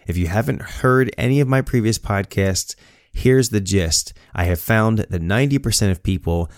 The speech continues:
do not disinfect correctly, and I have developed nine reasons why. If you go back and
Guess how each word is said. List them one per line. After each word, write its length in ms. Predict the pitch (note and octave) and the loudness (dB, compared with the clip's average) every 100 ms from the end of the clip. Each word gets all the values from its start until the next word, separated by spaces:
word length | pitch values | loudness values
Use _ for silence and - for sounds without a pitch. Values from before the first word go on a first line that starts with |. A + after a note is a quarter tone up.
| - - | -18 -4
do 120 | A2 | 0
not 420 | C3 D#3+ D#3+ D3+ - G2+ | 2 2 2 -2 -6 0
disinfect 800 | A2+ - A#2 G#2 G2+ F#2+ G2 - | 0 2 0 0 0 0 -2 -10
correctly, 920 | - B2 E3 E3+ - G#2 F#2+ E2 D#2+ - - - - _ - | -6 -4 -4 -4 -4 -4 -4 -4 -6 -10 -20 -20 -20 _ -6
and 240 | F#2 F#2 | -4 -4
I 220 | - G2 F#2 | -2 -2 0
have 260 | F2+ E2 | -2 -2
developed 520 | F#2 E2 E2+ D#2+ - - _ | -2 0 0 -2 -6 -14 _
nine 680 | F2 F2 D#2+ D#2 E2+ G2 A2 | -6 -2 -2 -2 -2 -2 -4
reasons 680 | F2 F2 E2 E2 G#2+ A2+ | -6 -4 -4 0 0 0
why. 580 | A#2+ C3+ C3+ A#1 - - - - _ | 0 0 -2 -4 -8 -14 -18 -20 _
If 80 | F#2+ | -6
you 60 | F#2 | 2
go 160 | G#2 | 4
back 320 | G2 F#2+ G#2 | 6 4 0
and 240 | - F#2+ | -2 -4